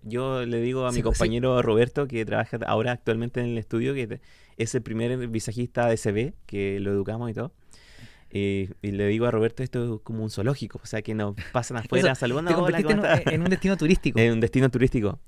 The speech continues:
Speaker 1: Ajá.
Speaker 2: Hay, hay, hay gente sacando fotos afuera todo el tiempo.
Speaker 1: Eh, ajá, ah, mayormente sí, porque de repente, eh, estar afuera es un,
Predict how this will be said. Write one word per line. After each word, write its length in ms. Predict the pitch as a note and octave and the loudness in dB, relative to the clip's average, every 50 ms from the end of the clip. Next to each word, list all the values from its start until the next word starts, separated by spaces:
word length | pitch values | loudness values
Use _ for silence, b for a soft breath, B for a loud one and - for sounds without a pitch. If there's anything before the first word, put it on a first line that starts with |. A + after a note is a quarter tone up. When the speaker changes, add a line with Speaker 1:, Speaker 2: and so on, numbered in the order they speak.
| - - - - - - | -16 -16 -16 -16 -10 -6
Speaker 1:
Ajá. 140 | - A2 | -4 -4
Speaker 2:
Hay, 80 | C3+ D#3 - | -4 -4 -6
hay, 120 | - D3+ - | -8 -10 -8
hay 60 | D#3 D3 | -8 -6
gente 180 | - G3 - - | -6 -6 -6 -6
sacando 240 | G3+ F#3 G3 G3 | -6 -4 -4 -4
fotos 240 | - - G3 G#3 G3 | -4 -4 -2 0 0
afuera 200 | F3+ - F3+ D#3+ | 0 0 -4 -4
todo 100 | E3 F#3 | -4 -6
el 60 | F3 | -6
tiempo. 280 | - C3+ G#2+ - - - - - | -6 -8 -10 -10 -16 -16 -4 0
Speaker 1:
Eh, 140 | A2 G#2 | 2 2
ajá, 240 | G#2 G2+ A#2 A#2 A#2+ - | 2 2 2 0 -2 -2
ah, 140 | A2 A2 A2+ | -2 -2 0
mayormente 500 | B2+ D3 D#3 E3 E3 E3+ F3 E3 E3+ D#3+ | 0 2 2 0 0 0 -4 -4 -4 -6
sí, 160 | - - G#2+ | -4 -6 -8
porque 380 | A#2+ - A2 A#2 A#2 C3+ - - | -4 -2 -2 -2 0 -2 -6 -4
de 160 | - A#2 B2+ | -4 0 2
repente, 720 | C3+ C#3 C#3 D3 D3+ D3+ - D#3 D3 C#3 - - - A#2+ | 4 4 4 2 0 0 -2 -2 -2 -2 -4 -2 2 2
eh, 40 | A#2 | 2
estar 220 | A#2 - - C3+ | 2 4 4 4
afuera 420 | C3+ A#2+ - - C3+ C3+ D3 C#3+ C#3+ | 4 4 4 4 4 6 6 6 6
es 120 | C3+ B2+ C3 | 4 4 2
un, 60 | C3 | 2